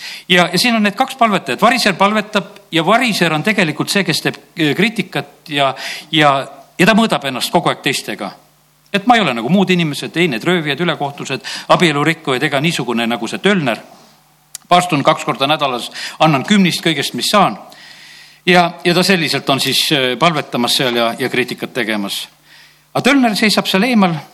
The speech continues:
tahtnud silmigi tõsta taeva poole, vaid, vaid lööb endale vastu rindu, ütleb, et oh Jumal, ole mulle patusele, eh, armuline. Ja tema läheb paremini õigeks mõistetuna. Ja, ja sellepärast on nüüd,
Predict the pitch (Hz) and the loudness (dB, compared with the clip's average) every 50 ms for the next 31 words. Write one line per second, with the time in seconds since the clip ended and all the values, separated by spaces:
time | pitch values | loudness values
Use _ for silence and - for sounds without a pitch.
0 | _ _ - - 151 139 147 - - 240 254 220 202 170 147 156 185 170 - - | _ _ -4 -4 -2 -2 -2 -4 -2 0 4 4 4 4 2 -2 -4 -4 -4 -4
1 | - 143 175 170 156 151 147 151 151 147 143 139 127 131 - - - - - - | -4 -4 -4 -2 -2 -4 -4 -2 -2 0 0 0 -2 -4 -8 -18 -20 -20 -20 -20
2 | - _ _ - 143 143 143 - - - - - 151 156 147 - 185 170 160 165 | -20 _ _ 2 2 2 2 0 -8 -12 -4 -2 0 0 2 2 2 2 2 0
3 | 156 156 147 151 170 175 - - 180 190 247 220 185 160 160 - - 131 120 131 | 0 0 0 0 0 0 0 -2 -2 0 2 0 0 0 -4 -6 -6 -8 -8 -6
4 | - - - - 302 - 302 247 202 180 - - 202 190 175 151 143 156 143 139 | -8 -8 -8 -4 -2 0 0 0 0 -2 -2 0 2 2 2 2 0 -4 0 0
5 | 139 131 - - - - - 127 - - 120 104 - 117 110 117 110 101 - - | -2 -2 -2 -12 -14 -4 -4 -4 -4 -4 -8 -6 -4 -4 -2 -2 -2 -2 -4 -10
6 | - - - - - - - - - _ _ - - - - 123 123 110 107 104 | -20 -20 -20 -20 -20 -20 -20 -20 -20 _ _ -18 -16 -8 -4 -2 -2 0 -2 -4
7 | 101 101 101 104 98 90 - _ _ _ _ _ _ _ _ _ _ _ - 185 | -4 -6 -6 -8 -8 -10 -14 _ _ _ _ _ _ _ _ _ _ _ -4 0
8 | 269 294 285 226 190 185 185 - 147 143 147 139 135 131 131 127 - - _ - | 2 2 4 4 2 2 2 0 -2 -2 -2 -4 -6 -8 -8 -10 -12 -16 _ -8
9 | 131 113 107 92 - - 95 90 - - - _ _ - - - _ _ _ _ | -8 -6 -6 -8 -12 -12 -14 -16 -16 -18 -20 _ _ -20 -20 -20 _ _ _ _
10 | _ _ _ _ _ _ _ _ - - - - - - 170 - - 160 165 240 | _ _ _ _ _ _ _ _ -20 -20 -20 -12 -2 0 0 0 2 2 2 4
11 | 240 240 214 185 - - 240 247 240 190 - - - | 4 2 0 0 2 2 2 2 2 -2 -4 -12 -18